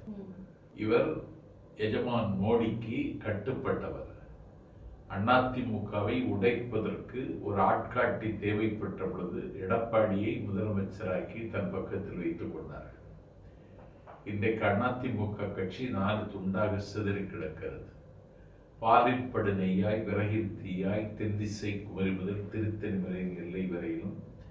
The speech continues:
Speaker 2: எந்த எதிர்பார்ப்பும் இல்லாமல் களமாடிய விளிம்பு நிலையில் இருக்கிற ஏழை தொண்டர்கள் இரத்த கண்ணீர் சிந்திக் கொண்டிருக்கிறார்கள்.
Speaker 1: ம்.
Speaker 2: ஆகவே அண்ணா தி மு க கட்சி கரை சேரும்,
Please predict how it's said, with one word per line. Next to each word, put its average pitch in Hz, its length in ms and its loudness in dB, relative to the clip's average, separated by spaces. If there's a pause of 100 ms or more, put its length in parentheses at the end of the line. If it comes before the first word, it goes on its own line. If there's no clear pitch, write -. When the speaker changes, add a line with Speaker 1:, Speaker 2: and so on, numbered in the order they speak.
(520)
Speaker 2:
எந்த 104 280 0
எதிர்பார்ப்பும் 117 920 4
இல்லாமல் 95 440 2 (140)
களமாடிய 98 840 2
விளிம்பு 117 400 0
நிலையில் 90 840 0
இருக்கிற 95 540 -6
ஏழை 98 520 4
தொண்டர்கள் - 640 -4 (640)
இரத்த 110 360 0
கண்ணீர் 95 440 2
சிந்திக் - 460 -2
கொண்டிருக்கிறார்கள். - 760 -8 (380)
Speaker 1:
ம். 202 180 -12 (500)
Speaker 2:
ஆகவே 101 640 0
அண்ணா 101 300 2
தி - 220 0
மு 98 280 -2
க 98 120 0
கட்சி 98 800 -2
கரை 104 300 4
சேரும், 98 680 -2